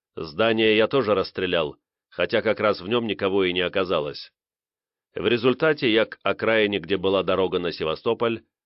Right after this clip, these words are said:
подошел с пехотой в количестве двух сотен человек, увешанных оружием с ног до головы. Видимо, оккупанты их так достали,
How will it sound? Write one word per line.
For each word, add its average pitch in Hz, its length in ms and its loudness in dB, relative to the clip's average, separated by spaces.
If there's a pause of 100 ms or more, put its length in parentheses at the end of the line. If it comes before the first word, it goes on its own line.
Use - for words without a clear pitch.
подошел 135 460 0
с - 80 -16
пехотой 110 520 -2
в - 80 -18
количестве 98 580 -2
двух 90 280 -6
сотен 95 360 -4
человек, 82 560 -4 (420)
увешанных 127 640 0
оружием 113 500 2
с - 120 -14
ног 92 220 -2
до 90 100 -4
головы. 87 480 -2 (760)
Видимо, 107 440 0
оккупанты 104 580 0
их 92 120 -4
так 120 220 -2
достали, 80 580 -4